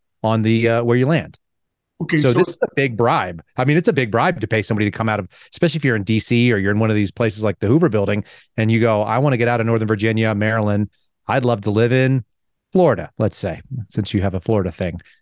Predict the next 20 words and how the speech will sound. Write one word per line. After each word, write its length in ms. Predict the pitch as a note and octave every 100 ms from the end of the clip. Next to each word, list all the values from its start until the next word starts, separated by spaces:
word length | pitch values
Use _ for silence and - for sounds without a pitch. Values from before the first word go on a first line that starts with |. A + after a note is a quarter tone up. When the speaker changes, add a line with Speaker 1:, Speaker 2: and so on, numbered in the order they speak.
| _ _ _
Speaker 1:
Uh, 260 | G2+ G2 F#2
and 140 | - A2+
they 60 |
pay 180 | A#2+ B2
your 140 | B2
whole 160 | A#2 B2+
way 160 | G#2 A#2+
down 180 | D#3
there, 200 | E3+ G3+
including 440 | F3+ A#2 - B2+ B2
the 80 | G#2+
closing 320 | A2+ A#2 C#3
costs 320 | C#3 D3 -
on 80 | G#2+
the 60 | G2+
front 180 | A#2+
and 100 | B2
the 60 | G#2+
back 240 | G#2 C3
end. 240 | F3+ G3+